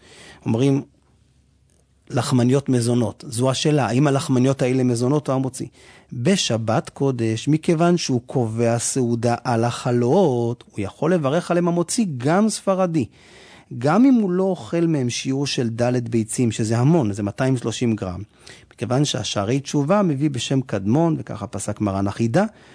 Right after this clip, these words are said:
ששבת עצמה קובעת סעודה. כמובן שזה בדיעבד, שאדם כבר קנה החלה, וזה מה שיש לו. לכתחילה בערב שבת ראוי לספרדי לקנות חלות לא מתוקות, כדי להוציא נפשו מספק.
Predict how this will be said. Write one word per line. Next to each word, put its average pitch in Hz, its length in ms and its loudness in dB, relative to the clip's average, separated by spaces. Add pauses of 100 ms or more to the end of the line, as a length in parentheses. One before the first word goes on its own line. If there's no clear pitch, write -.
(100)
ששבת 135 840 -2
עצמה 143 520 -2
קובעת 101 520 -4
סעודה. 107 420 -4 (560)
כמובן 123 380 2
שזה 160 220 2
בדיעבד, 113 640 0 (120)
שאדם 120 380 -2
כבר 123 180 -2 (100)
קנה 92 460 -6
החלה, 117 540 -2
וזה 135 220 2
מה 233 100 2
שיש 214 360 -2
לו. - 80 -6 (360)
לכתחילה 208 580 -4
בערב 113 280 -4
שבת 185 460 0
ראוי 131 240 0
לספרדי 120 680 0
לקנות 120 300 -2
חלות 113 400 -2
לא 107 440 4
מתוקות, 160 560 0
כדי 120 260 -4
להוציא 110 260 -2
נפשו 151 300 0
מספק. 160 520 0